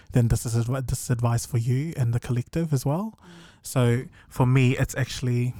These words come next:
Speaker 1: I would, I would recommend and I would highly, like, uplift the fact that your journey is your gift to this world. And the way that society supported you or didn't support you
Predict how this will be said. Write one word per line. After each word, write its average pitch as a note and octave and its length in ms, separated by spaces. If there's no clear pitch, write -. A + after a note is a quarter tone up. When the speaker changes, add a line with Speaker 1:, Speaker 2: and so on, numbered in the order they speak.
Speaker 1:
I C#3 80
would, C#3+ 200
I C#3 120
would D3 180
recommend C#3 440
and C3 100
I B2+ 60
would B2+ 100
highly, C3 880
like, B2 320
uplift B2 420
the B2 80
fact - 300
that B2 180
your C3 260
journey B2+ 680
is A#2+ 360
your B2 420
gift A#2+ 520
to - 160
this A#2+ 240
world. A#2 420
And B2+ 260
the C#3 180
way C#3 200
that C#3+ 180
society B2+ 460
supported C3 580
you F3+ 160
or C3 140
didn't C3 300
support - 500
you B3 200